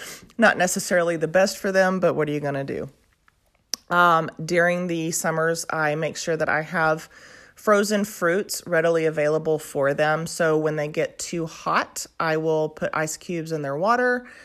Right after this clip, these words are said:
I will also throw them frozen fruit, which tends to help cool them down.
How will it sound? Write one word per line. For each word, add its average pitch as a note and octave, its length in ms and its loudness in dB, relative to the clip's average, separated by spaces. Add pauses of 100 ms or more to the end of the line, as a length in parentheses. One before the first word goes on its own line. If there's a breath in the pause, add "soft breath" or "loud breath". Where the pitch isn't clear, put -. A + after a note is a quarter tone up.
(200 loud breath)
I F3 120 4
will F3 100 6
also F3 420 0
throw D#3+ 340 -2
them D3 420 -2
frozen D3 480 -4
fruit, C#3+ 460 -4
which - 240 -6
tends C#3+ 300 -8
to D3+ 100 -10
help C3+ 300 -6
cool C#3+ 240 -8
them C3 220 -6
down. A#2+ 420 -10